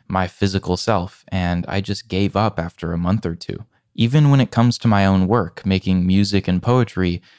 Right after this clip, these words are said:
I have for a very long time gone through random bursts of just being not motivated and not wanting to work and not wanting to improve my craft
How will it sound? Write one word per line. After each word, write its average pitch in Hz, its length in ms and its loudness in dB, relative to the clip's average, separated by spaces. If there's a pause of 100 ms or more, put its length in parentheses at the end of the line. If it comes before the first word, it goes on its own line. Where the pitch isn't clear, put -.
(220)
I 101 140 -2
have 101 260 2
for 98 220 0
a 92 80 2
very 110 420 4
long 92 300 4
time 90 540 0 (100)
gone 107 220 2
through 104 160 2
random 113 420 4
bursts - 680 -2
of 95 220 0
just 95 220 -2
being 92 380 2
not 104 260 0
motivated 113 760 2
and 95 160 2
not 95 220 0
wanting 101 320 2
to - 120 -8
work 104 540 -2 (100)
and 98 140 0
not 104 240 2
wanting 104 340 4
to 95 180 0
improve 104 540 0
my 110 200 2
craft 90 540 -6